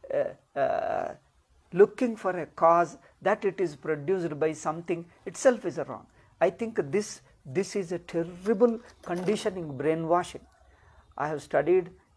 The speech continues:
in, in nineteen seventy-eight, I started studying Vedanta from my guru. One guru, there was one guru.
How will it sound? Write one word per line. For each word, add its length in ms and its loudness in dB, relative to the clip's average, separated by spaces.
in, 200 -8
in 220 -6
nineteen 460 -2
seventy-eight, 800 0
I 100 -2
started 480 -2
studying 480 -6
Vedanta 440 -2
from 300 -4
my 120 -2
guru. 380 0
One 280 4
guru, 280 6
there 180 2
was 180 0
one 240 0
guru. 300 -2